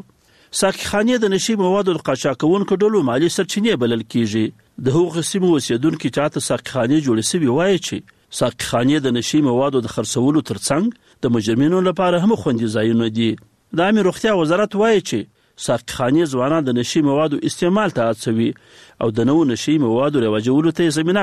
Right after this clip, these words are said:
برابره کړې ده. په دې اړه فرید حلیمي راپور چمتو کړی چې پښتو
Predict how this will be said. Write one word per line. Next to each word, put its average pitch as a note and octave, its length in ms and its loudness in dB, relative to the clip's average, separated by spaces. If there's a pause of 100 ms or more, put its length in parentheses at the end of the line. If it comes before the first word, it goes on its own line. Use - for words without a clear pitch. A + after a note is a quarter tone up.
برابره A2 360 0
کړې A#2 380 0
ده. A2+ 100 0 (560)
په B2+ 60 -2 (100)
دې C3+ 80 2 (120)
اړه C3 140 0 (100)
فرید B2+ 280 0
حلیمي A#2+ 360 0
راپور D3 240 -2
چمتو E3+ 360 -6
کړی F#3 220 0
چې - 160 -12
پښتو A2 200 -2